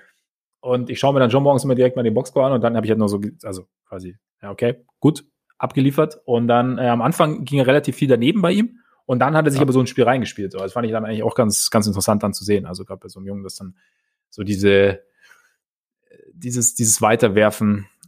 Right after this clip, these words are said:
Speaker 1: ganz im Sinne von Kobe Bryant zum Beispiel, fand ich, äh, und dann, wenn's dann irgendwann funktioniert, umso besser. Womit
Speaker 2: Ja.
Speaker 1: ja auch eine gute Über-, ein guter Übergang geschaffen wäre mit Kobe Bryant.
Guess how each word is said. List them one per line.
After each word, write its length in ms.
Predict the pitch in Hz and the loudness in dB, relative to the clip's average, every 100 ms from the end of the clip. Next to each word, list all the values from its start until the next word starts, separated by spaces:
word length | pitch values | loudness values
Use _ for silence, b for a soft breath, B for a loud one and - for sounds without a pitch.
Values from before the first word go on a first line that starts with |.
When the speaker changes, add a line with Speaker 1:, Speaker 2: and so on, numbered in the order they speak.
| _ _ - | _ _ -10
Speaker 1:
ganz 220 | 110 107 | -6 -4
im 100 | 110 | -4
Sinne 420 | 98 107 104 98 - | 0 4 4 2 -4
von 140 | 104 | -8
Kobe 220 | 95 101 95 | 0 2 2
Bryant 400 | 98 104 101 - | 2 2 -2 -6
zum 120 | 98 | -4
Beispiel, 520 | 95 - 98 95 92 _ _ _ _ | -4 -2 -4 -4 -6 _ _ _ _
fand 240 | 113 98 | -4 0
ich, 280 | 95 - - | 0 -2 -12
äh, 460 | 110 104 101 101 - _ | -4 0 0 -2 -12 _
und 180 | - 98 | -4 2
dann, 240 | 101 104 104 | 2 2 0
wenn's 180 | 104 104 | 0 2
dann 80 | 101 | 2
irgendwann 200 | 95 95 | 0 2
funktioniert, 360 | 104 - 98 | 0 2 0
umso 200 | 98 95 | 0 0
besser. 300 | 92 - 87 - _ - _ _ | 2 2 -2 -8 _ -20 _ _
Womit 240 | - 117 135 | 0 2 4
Speaker 2:
Ja. 80 | 120 | 2
Speaker 1:
ja 0 | |
auch 60 | |
eine 100 | 123 | 2
gute 200 | 117 127 | 2 0
Über-, 260 | 127 120 113 - _ | 2 2 2 -6 _
ein 240 | 113 123 | -6 -4
guter 180 | 117 117 | 0 -2
Übergang 380 | 110 107 98 95 | 0 0 0 -2
geschaffen 400 | 92 - - 98 | -6 -10 -8 -4
wäre 300 | 95 92 92 | -2 -2 -6
mit 160 | 104 92 | -12 -16
Kobe 240 | - 98 | -14 -12
Bryant. 400 | 98 - 180 175 | -8 -8 -8 -12